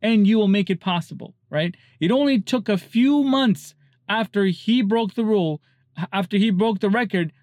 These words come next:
that others are starting to do it too. It was only after days that he, they were able to do it. It didn't take them years. It was only days that they were able to do it. So once you make it possible in your head, it will make it possible.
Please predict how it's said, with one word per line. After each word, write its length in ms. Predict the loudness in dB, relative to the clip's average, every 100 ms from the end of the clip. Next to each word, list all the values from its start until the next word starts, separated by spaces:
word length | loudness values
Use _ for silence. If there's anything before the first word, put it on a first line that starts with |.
| -8
that 200 | -6 -4
others 400 | -4 0 0 0
are 80 | -2
starting 320 | -4 -2 -2
to 60 | -2
do 180 | -2 -2
it 120 | -2
too. 220 | -4 -6 -8 _ _ -2
It 120 | 0
was 260 | 2 0 -4 -2
only 500 | 0 2 2 0 -2
after 360 | -6 -4 -4 -4
days 840 | -4 -2 -2 0 0 -2 -8 _ _ _ _
that 160 | -2 2
he, 220 | 2 2
they 180 | 0 0
were 160 | 2
able 180 | 0 0
to 80 | 0
do 120 | 0
it. 80 | 0
It 120 | 0
didn't 200 | 0 0
take 200 | 0 -2
them 220 | 0 2 2
years. 420 | 2 2 -2 -4
It 60 |
was 200 | -2 0
only 280 | 0 2 2
days 500 | 2 0 0 -2 -4 _ _ _
that 120 | -4
they 100 | 0
were 140 | 2 2
able 180 | 0
to 100 | 0
do 200 | 0 0
it. 120 | -2 -6 _
So 180 | _ -2
once 680 | 0 0 0 2 0 -2 -10 _
you 160 | -2 2
make 380 | 4 2 0 -2
it 160 | -6
possible 500 | -6 -4 -4 -2 -2
in 160 | 0 0
your 120 | 0
head, 340 | 0 -2 -4 -10 _ _ _ _
it 220 | -2 2 2
will 520 | 2 2 2 -2 -4 _
make 220 | -4 -2
it 100 | -4
possible. 460 | -4 -6 -6 -10